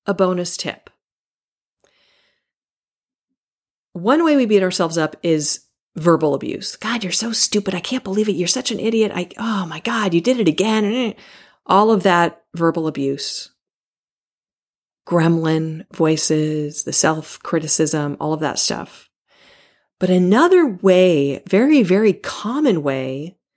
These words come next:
that we beat ourselves up is by doubling up tomorrow's commitment because you skipped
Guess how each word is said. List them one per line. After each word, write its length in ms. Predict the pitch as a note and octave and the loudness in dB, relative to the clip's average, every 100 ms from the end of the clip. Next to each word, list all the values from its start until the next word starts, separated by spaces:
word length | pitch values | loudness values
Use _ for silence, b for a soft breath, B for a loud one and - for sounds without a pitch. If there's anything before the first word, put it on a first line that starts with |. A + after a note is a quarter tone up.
| _ - | _ -6
that 140 | E3+ | -2
we 100 | E3+ | -2
beat 220 | D#3 E3 | -2 -2
ourselves 500 | E3 E3 E3+ D#3 D3+ | -2 -4 -6 -6 -2
up 320 | D3+ F#3+ C#4 - b b b | -2 -2 -6 -10 b b b
is 220 | F#3 D#3+ | 0 0
by 240 | D#3 D#3+ D#3 | -2 -2 -4
doubling 640 | C#3+ G3+ G3+ C4 C4+ A3+ | -2 -2 0 0 0 2
up 240 | G#3 G#3 - _ _ _ _ _ - | -2 -4 -14 _ _ _ _ _ -10
tomorrow's 800 | F3+ D#3 D3 G3+ E4 D4+ G3+ - | -6 -4 -2 0 4 4 2 0
commitment 800 | - D3+ C#3+ C#3 C3+ - - - _ _ _ _ _ _ _ _ _ _ _ _ | -4 -4 -4 -6 -8 -8 -12 -12 _ _ _ _ _ _ _ _ _ _ _ _
because 360 | F3 F#3 F#3 F3 | -2 0 0 0
you 100 | D#3 | -4
skipped 680 | - - - D4 D4 - | -4 -4 0 0 0 -12